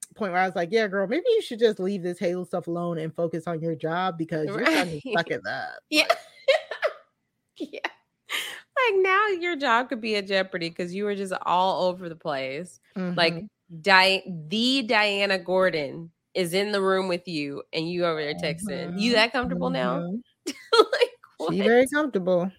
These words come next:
Speaker 2: Yes. Uh, so, so then, um,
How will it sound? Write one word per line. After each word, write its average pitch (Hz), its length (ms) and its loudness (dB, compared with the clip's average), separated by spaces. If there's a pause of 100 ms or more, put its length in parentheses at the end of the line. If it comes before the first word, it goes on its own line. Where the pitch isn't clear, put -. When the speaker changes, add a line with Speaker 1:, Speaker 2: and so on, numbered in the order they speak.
(180)
Speaker 2:
Yes. 180 640 -6 (960)
Uh, 226 420 6 (120)
so, 247 680 6 (100)
so 240 200 0
then, 277 460 0 (200)
um, 175 720 0